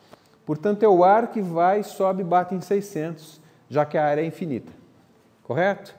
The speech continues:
Entenderam o raciocínio? É igualzinho da aula, da, da,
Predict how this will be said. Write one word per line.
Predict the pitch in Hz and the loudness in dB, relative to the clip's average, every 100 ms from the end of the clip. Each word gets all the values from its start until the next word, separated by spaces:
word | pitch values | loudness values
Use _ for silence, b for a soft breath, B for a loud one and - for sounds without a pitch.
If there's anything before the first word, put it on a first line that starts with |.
| _ b b b b b _ _ _ - | _ b b b b b _ _ _ -14
Entenderam | 117 127 151 220 | -4 0 4 2
o | 190 | 2
raciocínio? | 135 131 - 202 262 - - | -6 -10 -6 -6 -6 -10 -6
É | 110 | -4
igualzinho | 101 104 135 175 190 196 | -4 0 0 0 -2 -4
da | 202 | -2
aula, | 196 185 | -2 -4
da, | 127 120 | -2 -2
da, | 110 110 107 | 0 -2 -2